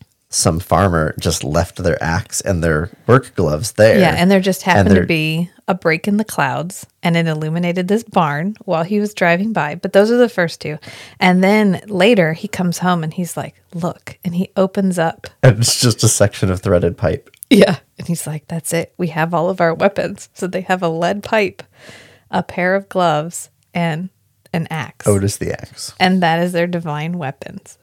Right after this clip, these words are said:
Speaker 2: But they can't do anything yet because God's gonna give them a list.
Speaker 1: And the scene where the angel visits the Bill Paxton,
Speaker 2: Yeah.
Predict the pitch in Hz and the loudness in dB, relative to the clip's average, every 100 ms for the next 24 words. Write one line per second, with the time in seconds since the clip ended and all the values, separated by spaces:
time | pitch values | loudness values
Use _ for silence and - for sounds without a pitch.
0 | - 190 185 196 - 196 170 220 311 330 | 4 4 6 2 2 0 0 -2 0 0
1 | 202 165 156 131 - 190 175 170 - 156 | -2 -4 -6 -8 -10 -10 -6 -6 -2 0
2 | 185 190 208 196 185 175 170 160 117 - | 0 -2 -4 -2 -2 -2 -4 -6 -8 -12
3 | 151 - - - - - _ _ _ _ | -14 -12 -16 -16 -18 -20 _ _ _ _
4 | - 117 104 - 110 101 - 104 - - | -2 0 0 -2 -8 -8 0 0 2 2
5 | 131 143 156 139 107 98 98 98 98 - | 4 6 4 4 4 6 4 4 0 -6
6 | _ _ _ _ _ _ _ _ _ _ | _ _ _ _ _ _ _ _ _ _
7 | _ - 113 101 - 107 107 107 104 95 | _ -6 -2 -2 4 4 6 4 2 2
8 | 104 92 92 - - - - _ _ _ | 0 2 0 -2 -6 -8 -12 _ _ _
9 | _ _ _ - 87 78 - 104 95 - | _ _ _ -2 -2 -2 -2 2 2 2
10 | - - - - 92 - _ - 151 139 | -4 -6 -8 -8 -8 -12 _ -4 -2 -4